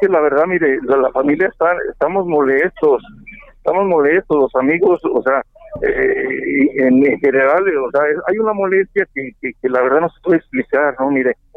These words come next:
eh, le echamos la culpa a los gobiernos y efectivamente, ¿no? Porque, mire, uno, uno con qué confianza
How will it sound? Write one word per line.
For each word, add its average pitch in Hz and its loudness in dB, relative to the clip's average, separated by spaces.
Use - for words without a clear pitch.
eh, 131 2
le 247 -6
echamos 190 -2
la 127 -2
culpa 160 2
a 139 0
los 131 0
gobiernos 147 0
y 131 2
efectivamente, 190 -2
¿no? 175 -2
Porque, - -6
mire, 143 -2
uno, 208 4
uno 202 2
con 156 -2
qué 196 0
confianza 170 0